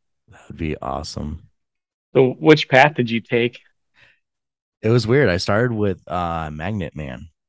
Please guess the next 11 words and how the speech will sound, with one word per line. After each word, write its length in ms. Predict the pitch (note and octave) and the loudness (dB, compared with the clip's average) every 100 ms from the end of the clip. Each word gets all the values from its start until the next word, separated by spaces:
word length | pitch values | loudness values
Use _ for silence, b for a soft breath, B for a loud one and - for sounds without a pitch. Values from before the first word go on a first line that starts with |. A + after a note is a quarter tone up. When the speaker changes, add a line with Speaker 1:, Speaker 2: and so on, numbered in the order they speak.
| _ _ _ _ _ _ - | _ _ _ _ _ _ -8
Speaker 2:
Magnet 520 | A2 A2 E3 E3+ A#2 | 0 4 6 6 2
Man? 420 | A2 G2+ G2+ G#2+ _ _ | 2 0 -2 -6 _ _
Speaker 1:
Yeah. 300 | - C3 - - _ _ _ _ _ - | -2 -2 -2 -10 _ _ _ _ _ -6
Speaker 2:
Just 200 | B2+ - | -6 0
throwing 280 | D3 C#3 C3+ | 4 6 8
it 40 | C3 | 8
out 240 | C#3 D3 | 8 8
there, 180 | A#2+ G#2+ | 4 4
huh? 120 | C3 - _ _ _ _ _ _ _ _ _ _ - _ _ _ | 0 -6 _ _ _ _ _ _ _ _ _ _ -20 _ _ _
Speaker 1:
Yeah, 300 | F#2 F2 E2+ | -6 -2 0
I, 380 | A#2+ G2 D2 C#2+ | 0 -2 -4 -6